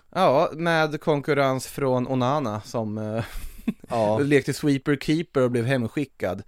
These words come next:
Speaker 2: Ja.
Speaker 1: eh, för Kamerun. Han är
Speaker 2: <laughs> Det
Speaker 1: väldigt nära att vara
Speaker 2: Ja,
Speaker 1: in
Speaker 2: det är,
Speaker 1: där.
Speaker 2: han är väldigt
Speaker 1: Han är
Speaker 2: nära.
Speaker 1: väldigt
Speaker 2: Sen,
Speaker 1: nära, men
Speaker 2: sen, sen var inte O-, Onana,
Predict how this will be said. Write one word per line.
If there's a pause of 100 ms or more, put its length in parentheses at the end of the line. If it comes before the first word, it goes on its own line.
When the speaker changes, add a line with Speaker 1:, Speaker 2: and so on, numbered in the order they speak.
(120)
Speaker 2:
Ja.
Speaker 1:
eh,
för
Kamerun.
Han
är
Speaker 2:
<laughs>
Det
Speaker 1:
väldigt
nära
att
vara
Speaker 2:
Ja,
Speaker 1:
in
Speaker 2:
det
är,
Speaker 1:
där.
Speaker 2:
han
är
väldigt
Speaker 1:
Han
är
Speaker 2:
nära.
Speaker 1:
väldigt
Speaker 2:
Sen,
Speaker 1:
nära,
men
Speaker 2:
sen,
sen
var
inte
O-,
Onana,